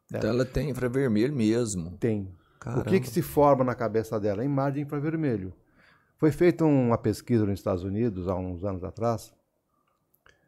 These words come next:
Speaker 1: Pegaram uma cascavel, que lá tem bastante cascavel, e tamparam esses órgãos. Isso aqui chama-se, o órgão chama-se fosseta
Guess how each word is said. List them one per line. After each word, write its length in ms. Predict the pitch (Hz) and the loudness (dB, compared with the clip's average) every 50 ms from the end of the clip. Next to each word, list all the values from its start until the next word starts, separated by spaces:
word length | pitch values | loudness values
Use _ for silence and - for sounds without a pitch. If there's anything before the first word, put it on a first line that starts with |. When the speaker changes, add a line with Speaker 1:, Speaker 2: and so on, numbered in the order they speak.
| _ _ _ _ _ _ 117 | _ _ _ _ _ _ -6
Speaker 1:
Pegaram 400 | - 120 113 98 110 107 107 104 | -2 -2 0 2 2 0 0 0
uma 140 | 98 101 98 | -2 -4 -6
cascavel, 560 | - - 98 - - 110 104 113 123 131 123 | -8 -10 -10 -6 -6 -4 0 0 2 2 0
que 100 | - - | -2 -4
lá 80 | 110 101 | -8 -6
tem 140 | - 107 104 | -6 -6 -8
bastante 320 | 98 95 - 107 95 - | -8 -8 -8 -10 -10 -8
cascavel, 680 | - 104 98 - - 117 104 110 120 131 139 143 143 - - _ - - - - - _ _ _ _ - | -10 -12 -10 -6 -6 -4 0 0 0 0 0 -2 -6 -12 -20 _ -20 -20 -20 -20 -20 _ _ _ _ -2
e 240 | 135 131 143 143 143 - - - - _ _ _ _ - | 0 0 0 0 -2 -8 -20 -20 -20 _ _ _ _ -6
tamparam 600 | - 156 160 139 - 135 131 131 135 135 135 135 131 - - - - - - - _ - | -6 -6 -6 -4 -4 -2 0 2 2 2 0 -2 -4 -6 -14 -20 -20 -20 -20 -20 _ -12
esses 380 | 147 127 120 - - 120 107 98 | -10 -10 -8 -8 -10 -8 -2 2
órgãos. 380 | 110 104 101 90 90 90 98 - | 4 4 4 2 -2 -8 -10 -8
Isso 80 | - | -8
aqui 140 | 117 - 131 | -8 -8 -8
chama-se, 500 | - - 143 127 117 - - 131 131 - - - - - | -6 -6 -6 -6 -6 -8 -8 -10 -10 -10 -14 -16 -12 -6
o 100 | 123 110 117 | 0 4 4
órgão 220 | 127 135 135 131 - | 4 4 4 0 -4
chama-se 320 | - 127 110 - - 110 | -4 -6 -6 -6 -8 -10
fosseta 1160 | - - - - - 165 175 165 - - - - - 131 139 139 - - - - 156 147 147 | -10 -12 -12 -4 -2 0 0 -2 -2 -8 -8 -2 0 0 0 -2 -4 -8 -6 -4 -4 -4 -6